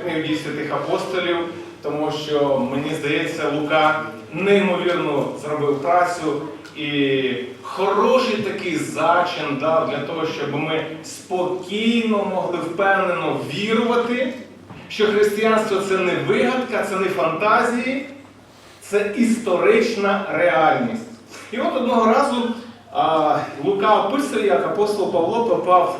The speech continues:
в Афіни. Я хочу сьогодні нагадати для всіх нас цю проповідь в Арапазі. І сказати дель-, декілька слів про наступне. Чимось час, який жив апостол Павло, схожий на нас,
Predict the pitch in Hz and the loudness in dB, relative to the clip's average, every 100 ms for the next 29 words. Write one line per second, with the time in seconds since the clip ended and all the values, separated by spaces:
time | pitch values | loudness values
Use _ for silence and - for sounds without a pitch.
0 | 139 170 - 156 147 226 196 202 202 202 | 0 0 0 -4 -2 2 2 2 0 0
1 | 185 - 160 185 175 165 160 - - - | -2 -4 -2 0 -2 -4 -6 -10 -14 -4
2 | 160 180 175 190 185 180 160 170 190 165 | 0 4 4 4 4 4 0 0 -2 -2
3 | 208 233 233 - 190 196 190 185 170 147 | 0 0 0 -6 -4 0 0 2 0 2
4 | 156 160 175 - 185 135 139 120 113 - | 4 4 4 2 2 2 2 -4 -10 -14
5 | - - - - - - 180 - 233 - | -20 -20 -20 -18 -16 -10 -8 -2 2 4
6 | 233 240 240 214 - 208 214 - 208 220 | 4 0 -2 -4 -2 0 0 -2 -2 -4
7 | 220 233 220 190 190 202 202 - 226 226 | -2 -2 -2 -2 0 0 -2 -2 0 0
8 | 247 233 247 - - - - - - 302 | -2 -4 -6 -10 -18 -20 -20 -12 -4 2
9 | 269 240 - - - 247 247 240 233 220 | 2 2 0 -6 -6 -2 0 0 -2 -2
10 | 226 220 220 214 208 220 214 214 254 - | -2 0 2 2 2 0 0 -2 0 0
11 | - - 226 214 202 190 196 - - | -2 0 0 2 2 2 0 0 -2